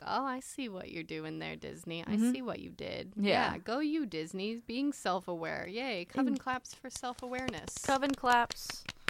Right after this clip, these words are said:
Speaker 2: Um, you know, there's, um, it also, like, reflecting the times that it was in, you know, when all those princess movies came out, like the, um, Snow White, Cinderella, it's like, that was the thing where it's like, it was normal, like, women,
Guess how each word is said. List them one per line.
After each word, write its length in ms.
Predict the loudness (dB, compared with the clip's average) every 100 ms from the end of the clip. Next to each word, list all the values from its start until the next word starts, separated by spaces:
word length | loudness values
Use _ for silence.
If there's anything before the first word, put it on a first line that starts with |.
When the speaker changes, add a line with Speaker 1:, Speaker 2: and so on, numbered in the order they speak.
| -6 -6
Speaker 2:
Um, 280 | -4 -2 -4 -8 _ _ -20 _ _ _
you 80 | 2
know, 220 | 4 6
there's, 480 | 6 4 2 -4 -12 _ _ _ _ _ 0
um, 520 | 6 8 8 6 -2 -6 _ _ _ _
it 120 | 12
also, 220 | 12 12 10
like, 180 | 8
reflecting 460 | 6 6 6 6 2
the 80 | 2
times 320 | 4 4 4
that 80 | 4
it 40 |
was 160 | 4 4
in, 180 | 6 6
you 80 | 6
know, 320 | 6 4 2 _ -4
when 240 | 4 10
all 140 | 10
those 180 | 10 6
princess 500 | 4 4 6 6 6
movies 300 | 6 2 2
came 240 | 2 4 6
out, 240 | 6 6
like 180 | 2 2 2
the, 180 | 6
um, 300 | 6 4 0 -8 -14 -20 -20 -20 -6
Snow 280 | 6 10 12
White, 280 | 12 12 8
Cinderella, 520 | 8 12 12 12 10
it's 120 | 8
like, 200 | 4 10
that 180 | 12 12
was 140 | 12
the 80 | 6
thing 240 | 6 6 8
where 100 | 6
it's 120 | 6
like, 160 | 4
it 40 | 6
was 140 | 6
normal, 280 | 6 8 10
like, 200 | 8 6
women, 520 | 4 6 6 4 -2